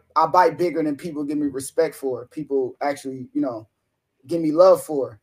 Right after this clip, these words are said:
And, you know, when I go back home, people remember I could play, but it was one of those things where, like, unless you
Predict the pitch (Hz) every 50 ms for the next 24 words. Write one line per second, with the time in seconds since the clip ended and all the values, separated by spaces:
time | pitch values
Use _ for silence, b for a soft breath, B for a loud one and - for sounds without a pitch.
0 | _ - - 165 170 170 175 165 151 151 160 170 185 190 185 185 175 165 160 156
1 | 156 - 208 214 214 196 170 180 185 156 160 151 156 147 151 156 156 147 147 147
2 | 143 139 - 139 131 _ - 160 151 143 139 139 139 _ _ _ _ _ _ _
3 | - 151 156 160 165 147 160 170 170 160 160 156 - - - 180 180 175 165 151
4 | 151 147 147 139 139 139 135 131 127 131 139 156 180 190 196 196 190 - 175 175
5 | 156